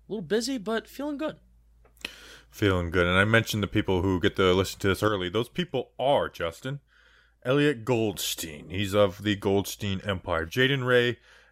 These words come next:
Speaker 2: D. Phillips. Uh, anytime I see, like, a Ray, you know, slash D. Phil-, Ray, I think of, uh, Ray Ray Armstrong.
Speaker 1: Sure.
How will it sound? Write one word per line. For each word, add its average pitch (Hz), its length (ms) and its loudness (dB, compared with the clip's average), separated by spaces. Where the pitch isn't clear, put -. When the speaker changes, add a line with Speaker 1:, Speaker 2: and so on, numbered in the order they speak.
Speaker 2:
D. 120 160 -2
Phillips. - 640 -2
Uh, 87 360 -4
anytime 190 320 0
I 180 80 6
see, 156 260 0
like, 113 220 2
a 107 100 0
Ray, 107 520 2
you 117 120 -12
know, 87 100 -8
slash 101 500 -2
D. - 120 -8
Phil-, 110 240 -6
Ray, 220 560 -2
I 95 140 0
think 113 200 -4
of, 101 140 0
uh, 90 260 4
Ray 101 160 2
Ray 101 200 2
Armstrong. 85 640 -6
Speaker 1:
Sure. - 320 -4